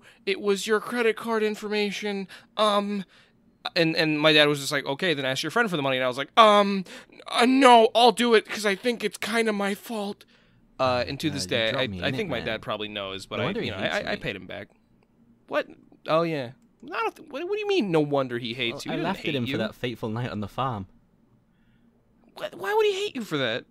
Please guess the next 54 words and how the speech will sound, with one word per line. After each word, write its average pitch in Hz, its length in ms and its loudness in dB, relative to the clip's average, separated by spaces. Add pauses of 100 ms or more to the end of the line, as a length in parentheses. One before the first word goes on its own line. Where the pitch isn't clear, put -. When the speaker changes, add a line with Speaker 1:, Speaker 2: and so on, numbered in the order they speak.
Speaker 1:
I'm 269 100 -6
sure 285 160 -2
he 208 100 -2
could 139 120 -4
joke 113 260 -8
about 101 240 -10
that. 123 260 -6 (300)
Speaker 2:
Yeah, 95 160 -18
that's - 160 -20
fair. 87 340 -18
Speaker 1:
The 147 100 -8
Speaker 2:
I 110 40 -6
Speaker 1:
fateful 147 300 2
Speaker 2:
did, 135 80 0
Speaker 1:
night 120 80 -2
on 110 60 -6
the 107 80 -10
farm. 117 400 -6
Speaker 2:
I 123 60 -4
did 139 220 -6
give 131 140 -4
his 101 120 -6
book 101 300 -6
a 92 60 -8
one-star 87 520 -8
review. 82 440 -10 (1300)
Speaker 1:
What - 140 -16
the? 403 60 0
Why 330 260 2
the 392 100 2
fuck 403 220 2
did 349 180 -10
you 359 240 -8
give 320 220 8
his 311 120 8
book 208 240 0
a 311 60 -2
one-star 269 360 0
review, 269 260 0
you 180 120 2
cocksucker? 160 640 -2
Speaker 2:
No, 127 100 -6
I 110 60 -8
didn't 104 220 -10
actually 92 240 -16
do 101 140 -16
that. 98 120 -14
I'm 107 100 -14
sorry. 95 280 -16 (1120)
Speaker 1:
<laughs> - 60 -8 (800)
You 170 220 -6
better 170 240 2
be 120 120 -8
sorry. - 580 -6